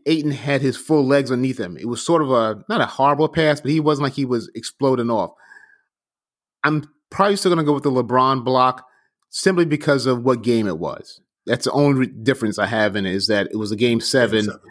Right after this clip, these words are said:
Speaker 2: right.
Speaker 1: Uh, I think it was, was it under, under two minutes? It was kinda close to the end, something
Speaker 2: It was
Speaker 1: like that.
Speaker 2: clo-, yeah, it was, it was, it was, it was ga-, it was winning time, so it had to be, like,
Speaker 1: Yeah.
Speaker 2: in the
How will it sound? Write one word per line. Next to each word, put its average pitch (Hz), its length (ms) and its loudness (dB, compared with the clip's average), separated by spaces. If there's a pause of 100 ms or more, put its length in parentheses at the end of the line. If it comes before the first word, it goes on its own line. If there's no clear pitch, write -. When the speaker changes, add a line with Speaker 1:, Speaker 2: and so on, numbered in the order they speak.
(100)
Speaker 2:
right. - 500 -6
Speaker 1:
Uh, 107 40 2
I 110 40 -2
think 190 360 0 (920)
it 135 60 -2
was, 131 280 0 (560)
was 123 180 -4
it 127 80 2
under, 185 220 4
under 202 180 2
two 208 180 -2
minutes? 208 180 2
It 147 40 0
was 131 100 -2
kinda 277 240 0
close 165 280 2
to 131 80 -2
the 117 160 2
end, 78 320 -2 (120)
something 143 260 -2
Speaker 2:
It - 40 -4
was 104 100 0
Speaker 1:
like - 80 -2
that. 135 180 0
Speaker 2:
clo-, 120 140 -6
yeah, 143 80 -4
it 143 300 -6
was, 139 140 -12
it 185 160 -4
was, 160 200 -4
it 175 160 -6
was, 175 160 -2
it 175 100 0
was 170 160 -4
ga-, 202 320 0
it 180 80 -6
was 165 140 -6
winning 180 240 0
time, 131 280 0
so 147 160 -2
it 139 60 0
had 175 120 2
to 156 60 -4
be, 151 80 -2
like, 151 140 6
Speaker 1:
Yeah. - 60 -2
Speaker 2:
in 131 60 -6
the 127 60 -6